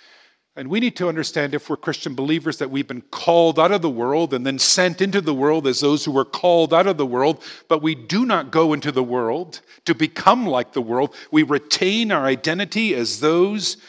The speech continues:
who were called out of the world. You know, I'm the pastor of Blessings Christian Church. I'm one of the pastors, at least, and I think there have been times where we in the leadership have maybe overemphasized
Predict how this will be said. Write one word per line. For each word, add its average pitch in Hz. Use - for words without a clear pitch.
who 151
were 139
called 170
out 143
of 113
the 110
world. 95
You 151
know, 143
I'm 143
the 135
pastor 127
of 113
Blessings 120
Christian -
Church. -
I'm 87
one 120
of 123
the 95
pastors, 101
at 101
least, 110
and 101
I 127
think 131
there 117
have 123
been 117
times 139
where 104
we 131
in 135
the 113
leadership 127
have 107
maybe 113
overemphasized 117